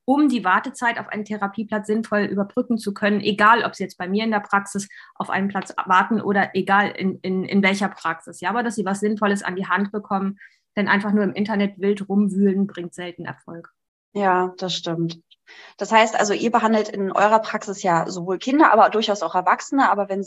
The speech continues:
Speaker 2: die Patienten mit dir oder Patientinnen mit dir zu tun haben, dann schon eher die Kinder auch, oder?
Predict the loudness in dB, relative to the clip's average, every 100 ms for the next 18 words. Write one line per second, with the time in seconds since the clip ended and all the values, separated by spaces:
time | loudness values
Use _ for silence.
0 | -10 -16 -16 -14 -14 -10 -4 -2 0 2
1 | 0 0 2 4 2 -2 -6 -6 -6 -2
2 | -2 -2 -4 -6 -6 -10 -6 -2 2 2
3 | 0 -2 -6 -6 -8 -8 -6 -4 -6 -6
4 | 0 0